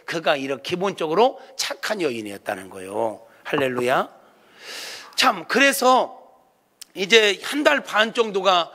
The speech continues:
지나는 가운데 나오미가 보니까 참 너무 이쁘고 안쓰럽고 이러잖아요. 어느 날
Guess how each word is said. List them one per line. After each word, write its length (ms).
지나는 440
가운데 580
나오미가 640
보니까 500
참 460
너무 640
이쁘고 840
안쓰럽고 720
이러잖아요. 800
어느 180
날 380